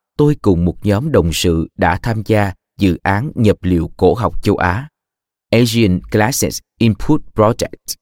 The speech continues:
nhằm bảo tồn sách cổ của trí tuệ Tây Tạng. Trải qua hàng ngàn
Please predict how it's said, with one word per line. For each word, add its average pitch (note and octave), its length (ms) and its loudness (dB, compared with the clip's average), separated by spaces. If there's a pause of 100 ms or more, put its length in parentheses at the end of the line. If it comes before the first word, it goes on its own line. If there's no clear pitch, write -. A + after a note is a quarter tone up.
(760)
nhằm G2+ 300 4
bảo F#2 140 0
tồn G2 320 2
sách - 180 -4 (100)
cổ E2+ 300 2
của G#2 180 0 (140)
trí C3+ 260 0
tuệ E2 320 2
Tây A#2+ 240 -2
Tạng. D#2+ 260 -2 (920)
Trải G#2 120 2
qua G#2+ 180 0
hàng E2 200 -4
ngàn E2 160 -2